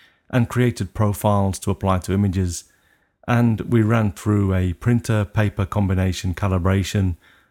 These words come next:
again to create a profile to apply to the, you know, when we're printing,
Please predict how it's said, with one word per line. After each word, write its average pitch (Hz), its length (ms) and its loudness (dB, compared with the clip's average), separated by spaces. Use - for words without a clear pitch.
again 113 340 2
to - 120 -10
create 117 280 -2
a 98 40 0
profile 90 680 0
to 104 380 2
apply 101 460 0
to 95 420 0
the, 95 460 0
you 120 100 2
know, 101 100 4
when 98 220 2
we're 95 120 2
printing, 95 640 0